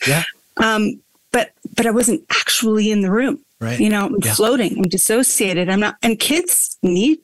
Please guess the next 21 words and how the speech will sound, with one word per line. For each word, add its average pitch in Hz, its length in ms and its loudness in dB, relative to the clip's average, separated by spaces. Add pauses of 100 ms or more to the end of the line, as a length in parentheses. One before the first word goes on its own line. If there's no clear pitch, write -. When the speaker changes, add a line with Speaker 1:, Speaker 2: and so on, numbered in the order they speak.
(420)
Speaker 2:
that. - 220 -2 (120)
They 214 120 2
need 226 400 2 (360)
you 240 140 2
to, 220 260 0
like, - 240 -2 (300)
notice 240 460 2
them, 175 340 0
like, 196 180 0
who 285 240 2
they 269 260 -4
are 240 360 0
at 196 120 0
a 202 40 2
Speaker 1:
Mm-hmm. - 100 0
Speaker 2:
fundamental 240 580 2
<laughs> 190 140 0
level, - 380 -2
at 202 120 -2
a 196 40 0
s-, 190 120 -2